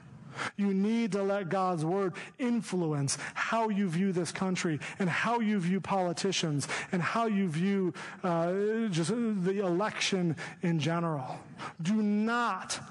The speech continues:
let politics paint your understanding of Scripture. We as Christians, because we are set apart from the world and everything man-made,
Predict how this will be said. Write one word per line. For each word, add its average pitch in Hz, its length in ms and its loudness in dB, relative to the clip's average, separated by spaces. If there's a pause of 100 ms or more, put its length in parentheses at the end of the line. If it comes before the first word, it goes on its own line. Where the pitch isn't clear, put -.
(220)
let 208 500 0
politics 190 920 0 (300)
paint 190 440 0 (260)
your 180 180 2
understanding 160 1040 0 (320)
of 135 120 2
Scripture. - 600 0 (600)
We 214 280 2
as 175 120 -2
Christians, - 920 -2 (560)
because 196 400 0
we 226 140 2
are 208 100 0
set 208 260 0
apart 202 380 0
from 180 240 0
the 170 80 2
world 175 480 2
and 160 120 0
everything 185 480 2
man-made, 180 580 2